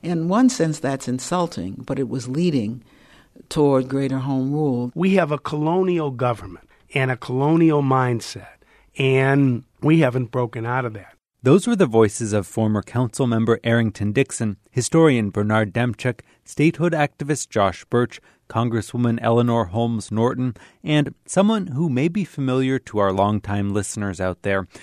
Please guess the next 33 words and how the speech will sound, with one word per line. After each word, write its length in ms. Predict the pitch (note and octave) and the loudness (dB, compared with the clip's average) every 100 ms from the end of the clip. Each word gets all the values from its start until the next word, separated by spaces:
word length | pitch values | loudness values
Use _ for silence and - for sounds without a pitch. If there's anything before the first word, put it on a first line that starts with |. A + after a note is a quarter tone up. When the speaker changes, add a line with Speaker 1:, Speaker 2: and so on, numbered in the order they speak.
| - _ | -20 _
Speaker 3:
former 300 | C3+ B2 A#2 | 0 0 2
W 380 | A#2 A2 A2+ A2 | 0 2 2 2
A 120 | A2 | 0
M 100 | A2 | 0
U 160 | A2 | -2
political 540 | G#2 - B2+ C3+ - C#3 | -4 -4 -2 -2 -2 -2
analyst 500 | B2 A#2+ A#2+ A2 - | 0 0 0 -4 -6
Mark 320 | A2 A#2+ - - | -2 0 -2 -6
Plotkin. 500 | B2 A2+ - G2+ F#2+ _ - - _ _ | -2 -2 -4 -14 -14 _ -20 -20 _ _
For 180 | _ C#3 | _ -2
years, 440 | D3 F3+ F#3 F#3 - | 0 2 2 0 -8
Plotkin 420 | - D#3+ G3+ - | 0 0 0 -4
has 140 | F#3+ D3 | -4 -2
been 180 | C3+ A#2+ | -2 0
a 80 | |
relentless 580 | G#2+ G#2 A2 B2 B2 A2+ - | -2 0 -2 -2 -6 -8 -4
advocate 580 | G#2+ G2+ G#2 - G#2+ - | -4 -4 -6 -6 -8 -8
for 200 | - G2 | -8 -6
D 240 | F#2 A2 | -4 -4
C 240 | - A2 | -4 -6
voting 400 | G2+ A2 A2+ A#2 | -2 0 2 2
rights 320 | A#2 A#2 - - _ _ | 0 -2 -2 -10 _ _
and 220 | B2 B2 | -2 0
a 60 | C3 | 0
harsh 300 | F#2+ D#3 - | 0 -2 -2
critic 420 | - D#3+ C#3 C3+ | -6 0 0 0
of 180 | - B2+ | -2 -4
some 320 | - B2 B2 | -2 -2 0
local 420 | A2+ G#2+ G#2+ G#2+ G2 | 2 0 0 -4 0
leaders, 440 | G#2+ G#2 G#2+ - _ | 0 0 -2 -4 _
including 440 | A#2+ A2 D#3 D3+ C3+ | -8 -2 0 0 0
Congresswoman 680 | G#2+ A2 A2 - G2+ G2+ | -2 -2 -4 -4 -4 -2
Norton. 400 | G2 G#2+ G#2 G#2 | -2 -2 -2 -6